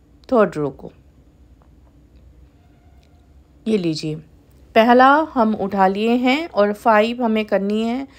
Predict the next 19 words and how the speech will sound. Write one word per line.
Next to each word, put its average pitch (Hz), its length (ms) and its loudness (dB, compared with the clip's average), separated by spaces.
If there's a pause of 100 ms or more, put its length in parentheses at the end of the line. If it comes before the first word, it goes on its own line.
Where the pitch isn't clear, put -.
(280)
तो 202 160 0
ये 202 200 -2
हो 208 200 0
गया, 202 200 2
पहला 208 360 -2
उठा 220 360 0
लिए, 247 200 -2
तो 262 180 -4
फिर 202 280 -6
ये 185 320 -4
दूसरा, 180 600 -4 (1800)
तीसरा, 202 720 -6 (1800)
चौथा 208 1000 -2 (1900)
and 214 200 -2
फिफ्थ, - 480 -6 (320)
ये 247 140 4
हो 254 180 4
गया 233 200 0
उल्टा, 202 440 -2